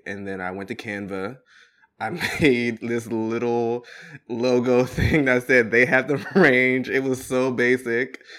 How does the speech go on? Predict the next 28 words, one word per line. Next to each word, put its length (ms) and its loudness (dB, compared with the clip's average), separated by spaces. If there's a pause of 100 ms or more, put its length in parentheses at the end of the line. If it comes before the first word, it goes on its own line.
(240)
I 160 2
went 300 -2
and 140 -4
got 300 2
every 280 -2
handle 760 -4
that 140 -6
I 80 -2
could 180 -12
find. 640 -6 (640)
And 880 -4 (120)
yeah, 640 -4
I 160 -2
posted, 960 -4 (400)
uh, 580 -6 (140)
a 80 -8
video 840 -4 (1200)
of 300 -6
an 160 -8
Asian 320 -4
choir 360 -2
singing 440 -10
Total 320 -6
Praise 840 -2 (480)
in 200 -6
their 140 -4
native 380 -4
tongue, 540 -10